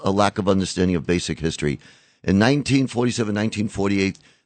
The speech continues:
the U N made a partition. They made Israel, and, and they called it an Arab country. There was no sense of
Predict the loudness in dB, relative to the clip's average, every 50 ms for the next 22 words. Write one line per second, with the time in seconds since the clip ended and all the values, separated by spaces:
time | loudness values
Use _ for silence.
0 | _ 2 6 6 6 6 6 4 2 0 0 -2 -2 -2 -2 -4 -2 -2 -2 -2
1 | -2 -2 -6 -6 -4 -4 -2 -2 -2 -2 0 0 0 2 2 2 2 2 0 -2
2 | -2 -2 -2 -2 -2 0 0 0 2 2 2 0 2 2 2 2 2 0 0 0
3 | 0 0 0 0 -2 -2 -2 -2 0 0 2 0 2 2 0 -2 0 -2 -4 -6